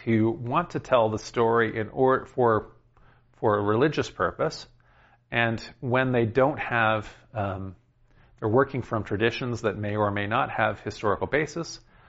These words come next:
and when they, and when they don't have details what they do is they go to the Old Testament, they go to the, um, Hebrew Bible, they find,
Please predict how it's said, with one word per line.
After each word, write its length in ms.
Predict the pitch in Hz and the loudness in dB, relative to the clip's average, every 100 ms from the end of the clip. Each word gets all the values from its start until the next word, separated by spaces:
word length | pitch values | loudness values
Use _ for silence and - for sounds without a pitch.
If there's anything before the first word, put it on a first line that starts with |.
| _ _ _ | _ _ _
and 140 | 117 | -4
when 120 | 113 | -2
they, 240 | 104 107 110 - | 0 0 -2 -8
and 160 | 107 | -6
when 140 | 107 101 | -4 -4
they 180 | 104 | -2
don't 380 | 104 101 131 170 | -4 0 0 0
have 500 | 123 135 117 110 107 | -4 -2 0 -2 -4
details 680 | 117 185 - 98 95 104 - - _ _ _ | -6 -6 0 4 4 2 -4 -14 _ _ _
what 140 | 113 | -4
they 100 | 110 | -2
do 240 | 104 151 151 | 2 4 4
is 140 | 120 | 4
they 120 | 117 | 2
go 340 | 107 120 131 147 | 0 4 4 4
to 340 | - 120 110 | 0 0 0
the 360 | 101 101 95 95 - | 0 -4 -4 -6 -2
Old 240 | 143 185 | 0 2
Testament, 460 | 180 82 - 104 117 | 0 -4 -2 -8 -4
they 100 | 107 | -2
go 120 | 101 | 0
to 100 | 101 | 0
the, 260 | 98 104 101 - _ _ _ - | 0 -2 -2 -10 _ _ _ -8
um, 440 | 92 92 - 113 - _ _ | -2 -2 -4 -12 -18 _ _
Hebrew 380 | 110 160 175 92 | -4 -2 0 0
Bible, 640 | 90 82 87 107 131 - - - - _ | 4 2 2 0 0 -8 -20 -20 -20 _
they 120 | 107 | -2
find, 680 | 101 - 135 139 143 127 120 | -2 0 4 6 4 2 -2